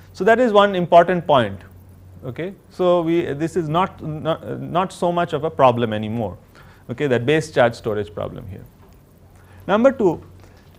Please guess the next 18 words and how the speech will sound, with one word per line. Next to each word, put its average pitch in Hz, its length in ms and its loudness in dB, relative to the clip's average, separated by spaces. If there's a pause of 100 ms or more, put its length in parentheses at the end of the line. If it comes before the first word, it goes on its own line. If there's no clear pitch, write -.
(240)
these 240 300 2
Schottky 240 480 4
diodes, 160 600 6 (100)
you 139 100 -8
know, 170 300 -6
are, 185 480 4 (260)
have, 170 320 2
um, 131 400 -12
many 190 300 -2
inherent 160 460 0
advantages 131 760 0
compared 170 520 0
to 160 100 -2
the 170 160 0
multi-emitter 131 720 0
transistors. - 640 -14 (400)
Number 185 260 2
one, 214 280 4